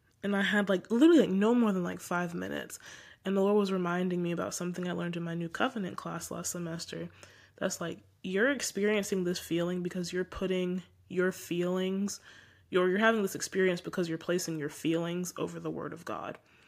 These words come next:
And the Lord was like, "Rebecca, what does my word say?" And I'm going through this thing with the Lord where I'm like, <sighs> "I'm blood bought.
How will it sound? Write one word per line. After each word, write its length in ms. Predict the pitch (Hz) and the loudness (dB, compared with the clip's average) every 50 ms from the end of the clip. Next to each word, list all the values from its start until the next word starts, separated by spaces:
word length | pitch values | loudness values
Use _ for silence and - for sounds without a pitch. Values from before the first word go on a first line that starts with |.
| _ _ _ _ - - - | _ _ _ _ -20 -16 -8
And 80 | - 190 | -4 -2
the 60 | 190 | 0
Lord 160 | 180 185 180 | 2 2 2
was 140 | 180 180 175 | 0 0 -2
like, 100 | 170 160 | -2 -4
"Rebecca, 260 | 175 170 175 170 - | -2 -4 -4 -4 -2
what 140 | 170 170 175 | -2 -2 0
does 140 | 165 175 170 | 0 -2 -2
my 120 | 170 160 | -4 -4
word 240 | 156 - - - - | -6 -6 -8 -8 -8
say?" 280 | - - - - - 175 - _ _ _ _ _ _ _ - _ _ - | -10 -8 -8 -10 -10 -12 -14 _ _ _ _ _ _ _ -20 _ _ -4
And 100 | 190 190 | -2 0
I'm 180 | 185 190 185 | 0 0 -2
going 320 | 175 180 185 185 196 196 196 | -2 0 0 0 0 0 -2
through 160 | - 202 202 | -2 -2 -2
this 180 | 196 202 - - | -2 -2 -4 -4
thing 240 | - 170 170 170 | -6 -4 -4 -4
with 140 | 165 160 165 | -4 -6 -6
the 60 | - | -6
Lord 220 | 160 160 160 156 156 | -4 -4 -2 -4 -4
where 100 | 160 160 | -6 -8
I'm 140 | 151 147 139 | -10 -10 -10
like, 300 | 95 90 90 - - - _ _ _ _ _ _ _ _ _ _ _ _ _ _ _ _ _ _ - | -10 -10 -12 -14 -16 -20 _ _ _ _ _ _ _ _ _ _ _ _ _ _ _ _ _ _ -18
<sighs> 640 | - - - - - - - _ _ _ _ _ - | -16 -16 -14 -16 -18 -20 -20 _ _ _ _ _ -8
"I'm 220 | 180 175 175 175 170 - | -6 -4 -2 -2 -4 -2
blood 380 | - 175 180 185 180 180 170 151 | -2 0 0 2 2 0 0 -2
bought. 360 | - - - - - - - | -4 -8 -6 -8 -10 -14 -14